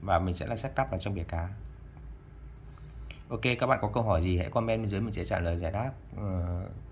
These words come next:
thiết bị rất là tiện dụng, bạn nên có và bạn có thể biến tất cả các thiết bị trong gia đình trở thành một thiết bị thông minh, hẹn giờ tắt bật theo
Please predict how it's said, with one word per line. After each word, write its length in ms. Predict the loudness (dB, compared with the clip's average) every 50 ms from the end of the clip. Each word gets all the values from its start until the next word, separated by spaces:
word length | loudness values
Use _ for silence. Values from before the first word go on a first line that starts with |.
| -10 -4 -2
thiết 80 | 0
bị 120 | 0 2 2
rất 140 | 2 2 0
là 80 | 0
tiện 160 | 0 0 -2
dụng, 140 | -2 -2 -4 -2 -2
bạn 260 | -2 -2 0 0 0
nên 180 | 0 0 0 0
có 240 | 2 2 2 2
và 140 | 2 0 -2
bạn 160 | 0 -2 -2
có 60 | -2 -2
thể 120 | -2 -2
biến 240 | 0 0 0 0 0
tất 100 | -2 -2
cả 80 | -2 -2
các 100 | -2 -2
thiết 80 | -2 -2
bị 100 | -2 -2
trong 160 | -2 -2 0
gia 80 | 2 2
đình 140 | 2 0 0
trở 100 | 0 -2
thành 180 | 0 0 0
một 60 | 0 0
thiết 100 | 0 -2
bị 100 | -2 -4 -2
thông 180 | -2 -2 0 2
minh, 140 | 2 2 2 0 -6 -12 -14 -16 -16 -18 -6 -2
hẹn 220 | 0 0 0 0
giờ 140 | 0 0 0
tắt 180 | 0 0 0 2
bật 160 | 2 2 2 2
theo 140 | 0 0